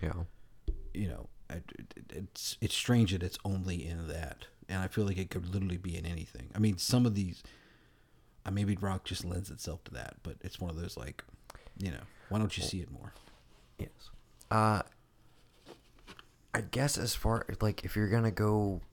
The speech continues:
Speaker 1: in a comparison, like, what makes it different, it's not, like, a huge drastic departure.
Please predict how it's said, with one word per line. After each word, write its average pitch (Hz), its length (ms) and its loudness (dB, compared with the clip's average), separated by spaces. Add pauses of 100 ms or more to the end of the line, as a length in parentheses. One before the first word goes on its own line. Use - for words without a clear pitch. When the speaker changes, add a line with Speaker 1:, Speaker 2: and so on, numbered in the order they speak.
(440)
Speaker 1:
in 92 80 -2
a 90 40 4
comparison, 90 600 8
like, 87 140 4
what 85 280 4
makes 90 320 4
it - 180 -2
different, 82 460 4 (540)
it's 90 180 0
not, 127 260 6
like, 131 200 4
a 92 80 -2
huge 160 680 2
drastic 85 580 2
departure. - 760 2